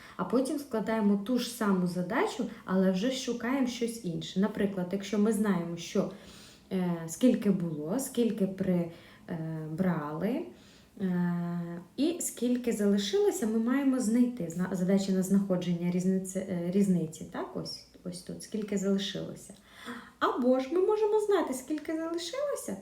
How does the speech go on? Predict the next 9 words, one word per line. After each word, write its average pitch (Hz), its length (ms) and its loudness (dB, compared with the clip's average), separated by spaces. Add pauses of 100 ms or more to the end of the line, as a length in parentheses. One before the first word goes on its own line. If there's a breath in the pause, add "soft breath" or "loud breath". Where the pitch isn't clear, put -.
(440 soft breath)
і 294 80 -2
скільки 453 400 0
було, 247 400 2
а 233 40 0
нам 330 240 0
треба 269 240 0
дізнатися, 214 600 -2
скільки 427 360 -4
прибрали. 196 640 0